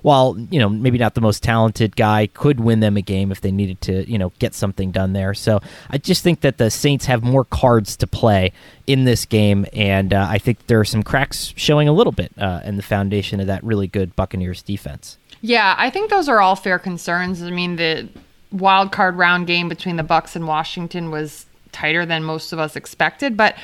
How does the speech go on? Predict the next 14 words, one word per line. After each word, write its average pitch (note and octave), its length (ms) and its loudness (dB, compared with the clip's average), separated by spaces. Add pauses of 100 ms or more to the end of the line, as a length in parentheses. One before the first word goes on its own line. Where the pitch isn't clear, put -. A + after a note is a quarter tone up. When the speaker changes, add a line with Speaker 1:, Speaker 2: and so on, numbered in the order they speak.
(260)
Speaker 2:
I - 80 -4
have C#4+ 220 2
to - 60 -20
say, D#4 200 -4
Connor, G3+ 380 -2
at F3 80 -10
this G#3 160 -8
point, D4+ 220 -2
I'm A#3 100 2
kind G3+ 300 -4
of A3 80 -2
leaning G#3 340 -2
the E3 80 -6
Buccaneers. E3+ 800 -6